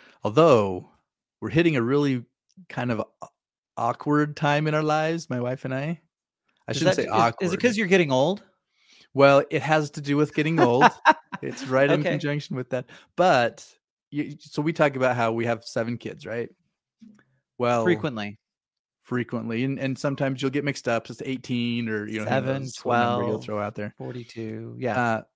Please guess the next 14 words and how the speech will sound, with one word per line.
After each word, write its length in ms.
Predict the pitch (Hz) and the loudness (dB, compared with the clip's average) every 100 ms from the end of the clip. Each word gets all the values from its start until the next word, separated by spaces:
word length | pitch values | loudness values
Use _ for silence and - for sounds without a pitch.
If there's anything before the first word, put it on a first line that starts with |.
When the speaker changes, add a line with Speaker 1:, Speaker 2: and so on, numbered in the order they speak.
| - | 0
Speaker 1:
but 220 | 123 - _ | 0 0 _
what's 200 | 120 113 | -4 -4
happening 520 | - 208 - 139 113 110 | 0 0 0 -2 -2 -2
is 540 | 107 104 107 107 - _ _ _ _ _ _ _ _ _ _ _ - | -4 -4 -6 -10 -18 _ _ _ _ _ _ _ _ _ _ _ -6
our 540 | 117 117 113 107 107 _ | -2 0 -2 -2 -6 _
five 340 | - 143 143 - | -4 2 2 2
oldest, 640 | 156 180 120 117 - - | 2 4 2 -2 -6 -14
soon, 600 | - 190 170 117 135 160 _ - | -2 2 4 2 -2 -6 _ 0
all 200 | 127 147 | 2 2
of 120 | 135 | 0
them 160 | 127 | -6
will 100 | 123 | -4
be 560 | 117 113 110 107 107 110 _ _ _ - | -6 -6 -6 -6 -10 -18 _ _ _ -6
out 300 | 110 117 | -2 -2